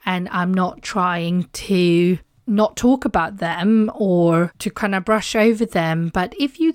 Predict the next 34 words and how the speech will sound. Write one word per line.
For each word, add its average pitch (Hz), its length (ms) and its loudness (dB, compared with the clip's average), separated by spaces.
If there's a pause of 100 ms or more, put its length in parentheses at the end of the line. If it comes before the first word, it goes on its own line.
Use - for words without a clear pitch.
are, 311 320 2
have - 320 -4
the 320 100 0
option, 180 580 -2 (300)
choose 311 340 -2
positivity. 185 1000 -4 (180)
I 240 60 -6
ho-, 302 160 -2
really 294 280 0
hope 233 320 0
that 214 180 -2
that 220 180 -4
came 220 240 -2
across 226 360 -4
the 226 120 -2
way 214 240 2
I 202 80 0
wanted 196 420 -2
to - 60 -14
come 175 240 0
across. 180 540 -2 (580)
But 180 380 -4 (180)
I, 185 460 0
uh, 180 260 0 (120)
I 208 80 -2
think 262 280 -2
there's 269 360 -2 (100)
such - 360 -6
a 262 40 -6
contagious 196 600 -2
thing 170 280 0
with 170 160 2
positivity. 175 800 -4
So, 170 600 2